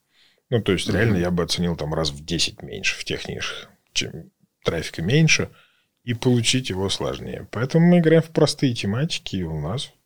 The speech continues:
Speaker 1: итоговые результаты
Speaker 2: Саша, а в те
Speaker 1: хорошие.
Speaker 2: тематики, которые ты пошел, то есть там разве не, ну, не было достаточно серьезной конкуренции? То есть не было там крупных таких проектов, которые основной весь трафик и на себя забирают?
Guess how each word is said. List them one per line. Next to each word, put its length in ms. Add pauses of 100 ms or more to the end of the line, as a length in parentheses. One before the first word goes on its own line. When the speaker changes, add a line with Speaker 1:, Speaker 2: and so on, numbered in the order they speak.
(100)
Speaker 1:
итоговые 580
результаты 500
Speaker 2:
Саша, 180
а 40
в 40
те 60
Speaker 1:
хорошие. 120
Speaker 2:
тематики, 380
которые 340
ты 80
пошел, 400
то 140
есть 120
там 140
разве 300
не, 200
ну, 180
не 140
было 140
достаточно 400
серьезной 400
конкуренции? 640
То 120
есть 100
не 100
было 160
там 160
крупных 380
таких 260
проектов, 380
которые 320
основной 260
весь 140
трафик 440
и 220
на 160
себя 240
забирают? 460